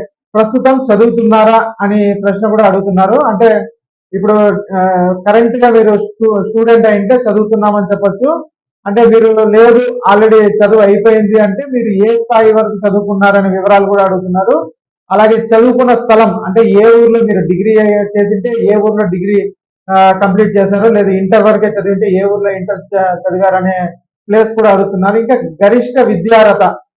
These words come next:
అంటే మీరు ఎంతవరకు చదివారు అనేసి, టెన్త్ ఆ, ఇంటర్ ఆ, డిగ్రీనా, లేకపోతే పీజీనా, లేకపోతే బీటెక్ ఆ, మీరు ఏం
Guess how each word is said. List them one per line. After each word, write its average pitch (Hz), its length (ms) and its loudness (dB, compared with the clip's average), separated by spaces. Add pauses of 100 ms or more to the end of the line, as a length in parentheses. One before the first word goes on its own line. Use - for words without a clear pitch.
(200)
అంటే 208 140 -2
మీరు 233 200 2 (220)
ఎంతవరకు 233 400 2
చదివారు 196 500 2
అనేసి, 180 420 -2 (400)
టెన్త్ 202 320 0
ఆ, 220 140 4
ఇంటర్ 208 400 2
ఆ, 214 120 0
డిగ్రీనా, 196 500 -2
లేకపోతే 202 360 -2 (140)
పీజీనా, 196 420 -4
లేకపోతే 208 340 0
బీటెక్ 196 460 -4
ఆ, 226 40 4 (100)
మీరు 202 120 -2
ఏం 208 280 2